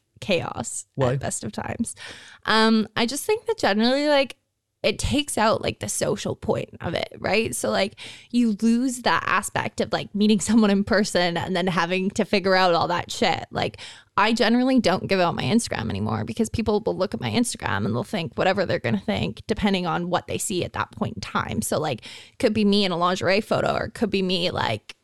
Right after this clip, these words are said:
Speaker 1: you know, working. Um, but I've had guys, like,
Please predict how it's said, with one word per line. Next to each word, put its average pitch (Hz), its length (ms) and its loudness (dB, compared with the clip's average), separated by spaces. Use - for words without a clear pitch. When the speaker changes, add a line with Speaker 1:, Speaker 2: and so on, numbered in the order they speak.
Speaker 1:
you 226 100 2
know, 165 260 -2
working. 220 540 -2
Um, 180 440 0
but 220 160 2
I've 220 180 0
had 349 280 0
guys, 233 380 0
like, 196 240 0